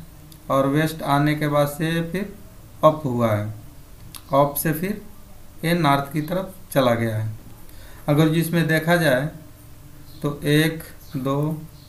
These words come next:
तीन, चार और पाँच, पाँच elbow लगा हुआ है और ये जो पांचों elbow है जो ये नाइंटी डिग्री में है और ये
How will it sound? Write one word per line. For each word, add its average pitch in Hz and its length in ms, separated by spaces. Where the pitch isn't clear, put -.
तीन, 151 360
चार 135 440
और 131 260
पाँच, 117 360
पाँच 165 280
elbow 156 280
लगा 143 240
हुआ 123 260
है 131 240
और 139 220
ये 143 80
जो 139 180
पांचों 135 420
elbow 143 300
है 135 220
जो 139 120
ये 147 140
नाइंटी 139 380
डिग्री 139 300
में 113 160
है 131 180
और 147 220
ये 151 120